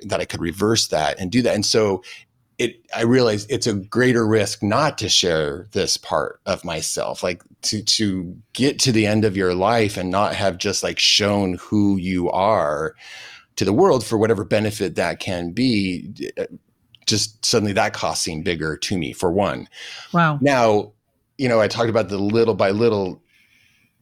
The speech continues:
Speaker 1: testing out, sharing, and, and of course, you know, when you don't, the bad thing doesn't happen that your brain convinced you was gonna happen, well, then it feels a little safer next time. So, you know, just like a toddler w-, going a little farther away from their mom at the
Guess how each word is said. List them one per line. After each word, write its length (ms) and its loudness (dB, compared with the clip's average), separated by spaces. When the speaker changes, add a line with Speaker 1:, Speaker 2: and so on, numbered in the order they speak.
Speaker 1:
testing 500 0
out, 480 2
sharing, 540 2
and, 180 -2
and 160 -4
of 120 -8
course, 460 -2
you 120 -6
know, 80 0
when 160 -2
you 100 0
don't, 400 0
the 160 -2
bad 400 2
thing 500 2
doesn't 300 -2
happen 540 -2
that 180 -2
your 160 -2
brain 340 -2
convinced 500 0
you 120 2
was 120 -2
gonna 200 -2
happen, 420 -2
well, 140 0
then 120 2
it 60 -4
feels 240 -2
a 60 0
little 180 0
safer 640 -2
next 260 -6
time. 300 -10
So, 400 0
you 100 -8
know, 140 -6
just 160 -6
like 160 -4
a 20 -8
toddler 480 0
w-, 240 -4
going 220 -2
a 40 -2
little 220 2
farther 400 4
away 340 4
from 180 -2
their 120 4
mom 240 4
at 120 0
the 180 0